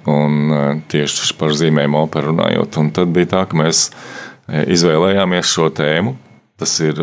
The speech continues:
pamatā, tur ir Čārlza Dikensa Ziemassvētku, mm, stāsts par to, ka ir jābūt dāsniem cilvēkiem. Un tikai mēs to darbību aplikām otrādi. Mums darbība notiek skolā, kurā mācās, ā,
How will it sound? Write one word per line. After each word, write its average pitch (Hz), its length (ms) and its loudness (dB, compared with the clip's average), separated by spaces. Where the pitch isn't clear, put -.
pamatā, 90 400 -2
tur 78 220 -2
ir 76 100 -6
Čārlza 85 320 0
Dikensa 76 720 -2
Ziemassvētku, 73 1000 -4
mm, 73 320 -6
stāsts - 680 -4
par 85 80 -10
to, 78 160 -2
ka 76 160 -2
ir 76 80 2
jābūt 71 320 -2
dāsniem 76 400 0
cilvēkiem. - 720 -2
Un 73 320 -2
tikai - 260 -6
mēs 87 240 0
to 87 80 0
darbību 82 400 2
aplikām 78 480 0
otrādi. 73 400 0
Mums 73 160 -2
darbība 76 400 0
notiek 80 540 -2
skolā, 104 560 2
kurā 80 260 0
mācās, 80 800 0
ā, 73 120 -4